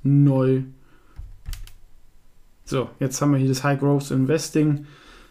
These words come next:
Sind auch unbekanntere Namen. Vielleicht, ähm, werde ich mir die ein oder andere davon auch mal wieder anschauen. Das ist natürlich nicht nur Tech, ne, sondern auch ein Zykliker kann mal stark wachsen und dann hier hochrutschen. Ja,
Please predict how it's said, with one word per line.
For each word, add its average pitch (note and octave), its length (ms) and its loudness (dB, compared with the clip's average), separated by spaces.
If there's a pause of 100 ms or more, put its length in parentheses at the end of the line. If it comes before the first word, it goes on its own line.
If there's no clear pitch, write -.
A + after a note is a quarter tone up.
Sind D3 120 -2
auch G3 260 2
unbekanntere F3+ 760 2
Namen. D#3+ 560 0
Vielleicht, D#3 300 0 (360)
ähm, C#3+ 260 2
werde D#3 140 2
ich C#3+ 60 -2
mir E3 80 2
die D#3 120 2
ein D3+ 160 2
oder D3 140 2
andere D#3+ 220 0
davon D3+ 240 -2
auch C#3+ 120 -2
mal C#3 160 0
wieder C3 300 -2 (240)
anschauen. D#3+ 760 2 (840)
Das C#3+ 100 -2
ist E3 160 -2
natürlich F3 280 4
nicht F3 140 2
nur D3+ 160 2
Tech, - 300 -2 (340)
ne, D#3 240 2
sondern D#3+ 260 2
auch C#3+ 120 0
ein C#3+ 100 2
Zykliker F3+ 460 0
kann E3 160 -2
mal D#3 120 0
stark C#3+ 320 -2
wachsen C#3+ 480 -2 (260)
und C3 80 0
dann C3+ 100 2
hier C3 300 0 (380)
hochrutschen. - 1400 -2 (400)
Ja, B2+ 180 -2